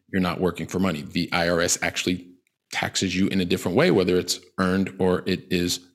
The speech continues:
uh, passive or active or passive, or technically, I guess it's passive or non-passive. Um, but that being stated, it's, you know, it is, it is one of those things, and I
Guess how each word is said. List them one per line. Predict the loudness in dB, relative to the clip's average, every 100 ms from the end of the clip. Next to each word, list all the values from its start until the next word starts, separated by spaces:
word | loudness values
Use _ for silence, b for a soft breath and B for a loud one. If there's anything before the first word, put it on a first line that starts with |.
| -6
uh, | -6 -6
passive | -2 -2 -2 -6 -8
or | -4
active | -4 -4 -4
or | -4
passive, | -4 -6 -6 -10 B B B B
or | -4
technically, | -2 -2 -2 0
I |
guess | 0 -2
it's | -4 -4
passive | -2 0 0 -2
or | 0
non-passive. | 0 0 -2 -4 -6 -10 B B B B
Um, | 2 2 4
but | 2 2 -4 B B B B _ _ _ 0
that | 2 4
being | 2
stated, | 2 2 2 4 4 0 0
it's, | -2 0
you | 2
know, | 4
it | 4
is, | 2
it | 2 4
is | 4
one | 4
of | 4
those | 2
things, | 4 4 4
and | 4
I | 2 0